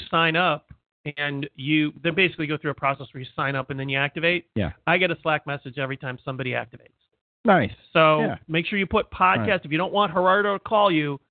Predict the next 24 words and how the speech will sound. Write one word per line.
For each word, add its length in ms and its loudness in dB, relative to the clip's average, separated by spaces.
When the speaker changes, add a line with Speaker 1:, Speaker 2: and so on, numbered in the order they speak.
Speaker 2:
Right. 220 -4
Speaker 1:
uh, 120 2
put, 300 -2
uh, 300 2
podcast 640 2
in 100 -8
parentheses, 640 -4
and, 380 0
um, 340 -2
Gerardo 320 2
will 120 -4
know 320 0
that 340 -2
it's 180 -8
me 180 0
again. 280 -2
Speaker 2:
This 240 8
is 100 4
why 480 2
I'm 200 -8
in 60 -8
the 80 -8
community 320 0
business, 400 -8